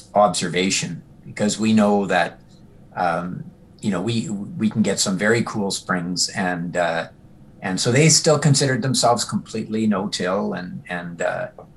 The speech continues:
and, but they did a little bit of that disturbance in the fall. And, and we've got people heavy harrowing, um, to, to try and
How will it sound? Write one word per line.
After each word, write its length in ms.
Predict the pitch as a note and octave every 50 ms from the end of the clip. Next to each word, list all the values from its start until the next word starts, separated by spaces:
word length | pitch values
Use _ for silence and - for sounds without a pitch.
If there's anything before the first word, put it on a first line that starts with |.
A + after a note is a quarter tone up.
| - - -
and, 220 | - G2 G2 F#2
but 160 | E2 G2 -
they 80 | - G#2+
did 160 | F#2 G#2+ G#2+
a 60 | G#2+
little 160 | G#2 A2 A2+ G#2
bit 120 | A2+ G#2
of 60 | G2
that 180 | - G2 F#2+ -
disturbance 500 | - - - A2 G2 F2 F#2+ F#2 - -
in 60 | A2
the 80 | F#2+ F2
fall. 420 | - C3+ B2+ A#2 - - - - - - - - - - -
And, 320 | G#2 F#2+ F#2+ F#2+ F#2+ F2+
and 160 | G2 G2+ G#2+
we've 160 | G#2+ A2 G#2+ -
got 200 | A#2 G#2 - -
people 260 | A#2+ A2+ - G#2 G2
heavy 260 | - A2 G#2 G#2+ G2
harrowing, 520 | F2 A2 B2 D3 D3+ C3+ F#2+ F2+ F2 - - - - - - -
um, 380 | G2 F#2+ F2+ F2 F2+ F2 F2 -
to, 200 | - G#2 F#2 E2+
to 140 | - - E2+
try 320 | - - G2 F#2+ F#2+ F#2+
and 280 | G2 F2+ E2+ E2+ E2